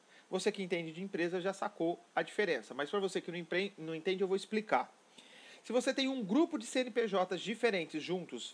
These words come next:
formando um grupo de empresas, você tem vários C N P Js, tá? Dentro de um, de um arcabouço, né? Dentro de um guarda-chuva. Se um desses C N P Js dá ruim,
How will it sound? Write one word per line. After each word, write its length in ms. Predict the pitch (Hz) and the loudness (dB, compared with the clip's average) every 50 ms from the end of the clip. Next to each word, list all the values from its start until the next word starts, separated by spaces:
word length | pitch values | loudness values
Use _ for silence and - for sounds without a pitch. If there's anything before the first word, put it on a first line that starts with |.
| - | -4
formando 420 | - 139 127 120 135 160 170 156 160 | 0 0 0 2 0 0 0 0 -2
um 100 | 147 127 | -4 -2
grupo 300 | 120 156 208 - 175 131 | 0 0 0 0 -2 -6
de 100 | 135 123 | -6 -8
empresas, 440 | 110 - 147 160 160 117 107 107 | -6 -2 2 2 2 2 0 -4
você 180 | 104 107 - 123 | -10 -10 -8 -8
tem 160 | - 151 151 | -6 -6 -8
vários 380 | 131 113 113 123 127 143 151 - | -6 -2 2 2 2 2 0 -2
C 100 | - 175 | -6 -6
N 80 | 160 | -6
P 160 | 160 - 208 196 | -4 -2 -2 0
Js, 440 | 160 120 127 - - - - - - _ - - - _ _ _ - | 0 -2 -4 -4 -8 -16 -18 -20 -20 _ -20 -20 -20 _ _ _ 0
tá? 260 | 123 131 156 190 - - - - _ _ _ | 2 2 2 2 -2 -8 -20 -20 _ _ _
Dentro 500 | - 131 127 131 143 131 - 165 196 - - - | 0 0 0 0 -2 -4 -4 -4 -4 -4 -6 -10
de 160 | 131 - 143 | -6 -4 -2
um, 160 | 156 170 - - - | -2 -4 -4 -10 -12
de 120 | 131 147 | -8 -4
um 120 | 151 143 | -2 0
arcabouço, 640 | 143 143 - 165 151 131 123 135 127 113 104 - - | 0 2 4 4 4 6 6 6 6 4 2 -4 -8
né? 140 | 110 113 113 | -6 -4 -4
Dentro 220 | 104 120 113 - | -4 -6 -8 -8
de 80 | 117 123 | -8 -6
um 80 | 127 131 | 0 2
guarda-chuva. 600 | 131 135 135 160 165 - - 120 101 - - 92 _ _ - - - - - - - - | 4 4 4 4 2 0 -6 -6 -6 -8 -10 -18 _ _ -20 -20 -20 -20 -20 -20 -20 -12
Se 240 | - - 262 269 | -2 2 4 4
um 220 | 294 330 370 370 302 | 6 4 4 2 4
desses 380 | 247 262 254 240 240 - - | 6 10 10 10 8 6 -2
C 100 | - 233 | 0 0
N 120 | 233 226 220 | 0 0 2
P 200 | - 220 214 190 | 2 4 4 4
Js 420 | 165 160 147 131 120 - 123 120 - | 6 6 4 4 4 2 0 0 4
dá 100 | 143 151 | 2 2
ruim, 420 | 143 - 139 170 208 180 123 - | 2 2 2 4 4 2 2 -2